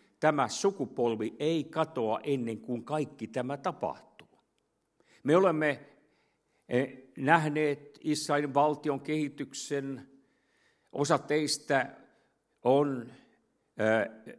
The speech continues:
elänyt silloin vuonna neljäkymmentäkahdeksan, kun perustettiin, eh, juutalaisvaltio.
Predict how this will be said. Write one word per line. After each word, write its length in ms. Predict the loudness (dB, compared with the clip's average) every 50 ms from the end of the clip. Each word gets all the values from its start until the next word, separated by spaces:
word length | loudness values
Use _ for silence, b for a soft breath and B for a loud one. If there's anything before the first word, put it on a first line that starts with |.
| _ _ 2
elänyt 440 | 4 6 6 6 6 4 2 -2
silloin 680 | -4 -6 -4 -2 -2 -2 0 2 2 2 2 0 -4 -8 -10 -14 -20 -20 _ _ _ _ _ _ _ _
vuonna 440 | -4 -2 0 0 -2 -2 -4 -8 -16 -18 _
neljäkymmentäkahdeksan, 1400 | -2 0 0 0 -2 -2 -4 -4 -4 -4 -6 -2 0 0 0 0 0 -2 -2 -2 -2 0 2 2 2 2 0 -4
kun 520 | -8 -6 -4 -2 -2 -2 -2 -2 -2 -4 -4 -2
perustettiin, 1300 | -2 -2 -2 -2 -4 -6 -6 -4 -4 -4 -4 -6 -12 -12 _ -2 -2 -2 -2 -2 -6 B B B B B B B B B -4
eh, 340 | -2 0 2 2 0 0
juutalaisvaltio. 1500 | -2 -4 -4 -4 -6 -4 -2 0 0 0 -2 -6 -10 -4 0 2 2 2 2 0 -4 -8 -6 -2 0 0 0 -2 -4 B